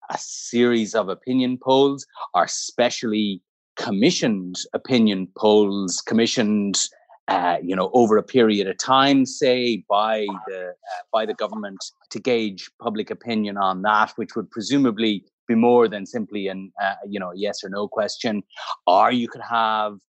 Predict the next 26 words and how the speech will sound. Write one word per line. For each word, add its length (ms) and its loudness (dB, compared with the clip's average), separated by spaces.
uh, 120 -8
another 300 -10
approach 480 -8
would 120 -14
possibly 580 -6
be, 440 -8
uh, 200 -2
votes 340 2
in 120 0
the 80 -2
Northern 580 -4
Assembly, 480 -2
if 80 -4
that 220 2
was 140 -12
to 100 -10
vote 400 4
and 100 -20
consistently 640 -8
vote 240 2
maybe 280 -2
over 160 -6
a 60 -14
period 360 -4
of 80 -6
time, 400 2